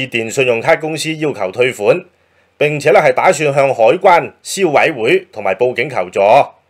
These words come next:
佢仲話要另外買餅卡，需要額外花費多九千蚊啊！咁我諗呢，其實佢呢啲錢都係凍過水㗎啦。點解呢？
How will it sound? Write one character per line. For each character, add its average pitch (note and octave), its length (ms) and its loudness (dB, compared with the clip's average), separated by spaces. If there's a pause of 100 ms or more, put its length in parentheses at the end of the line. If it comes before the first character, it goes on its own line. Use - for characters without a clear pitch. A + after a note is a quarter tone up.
(640)
佢 E3 100 -2
仲 D#3 160 0
話 C3+ 140 4
要 D#3 140 0
另 C3 220 0
外 B2+ 140 6
買 B2+ 200 2
餅 C#3 200 0
卡， F3 300 -2 (120)
需 F3+ 200 -2
要 C#3+ 80 0
額 A#2 320 -2
外 A2+ 80 0
花 D#3 220 4
費 A#2+ 160 0
多 C3+ 160 2
九 G2 180 -4
千 C3+ 220 -8
蚊 C3 340 0 (540)
啊！ F2+ 400 -6 (500)
咁 - 100 -10
我 C3 140 2
諗 A#2+ 160 2
呢， C#3+ 140 4
其 G2 100 -10
實 F#2+ 100 -6
佢 A2+ 160 -4
呢 C#3+ 140 -8
啲 C#3 100 -10
錢 G#2+ 280 -10
都 C3 80 2
係 G#2+ 100 0
凍 A2 200 -6
過 G#2+ 140 2
水 G#2 200 -2
㗎 B2 80 2
啦。 G#2+ 240 4
點 G#2+ 180 -10
解 A2+ 140 2
呢？ C3 240 0